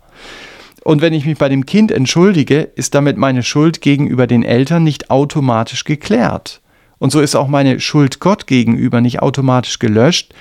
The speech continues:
wenn ich mich bei jemandem entschuldige, gegen den ich gesündigt habe. Also ich finde, die Zusammenhänge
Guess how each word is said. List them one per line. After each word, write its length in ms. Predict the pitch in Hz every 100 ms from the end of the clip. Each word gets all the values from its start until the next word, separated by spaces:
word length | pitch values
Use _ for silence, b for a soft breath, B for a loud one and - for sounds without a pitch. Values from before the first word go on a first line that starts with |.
| B B B -
wenn 160 | 135
ich 140 | 147 160
mich 180 | 147
bei 80 | 147
jemandem 440 | 131 135 135 127 104
entschuldige, 640 | 110 - 120 127 147 175
gegen 300 | 131 131 135
den 160 | 131
ich 120 | 143 -
gesündigt 560 | 165 202 220 117 -
habe. 360 | 98 - - - _ b b b b b
Also 160 | - 127
ich 80 | 147
finde, 200 | 170 160
die 60 | 156
Zusammenhänge 880 | 147 - 135 165 143 165 165 165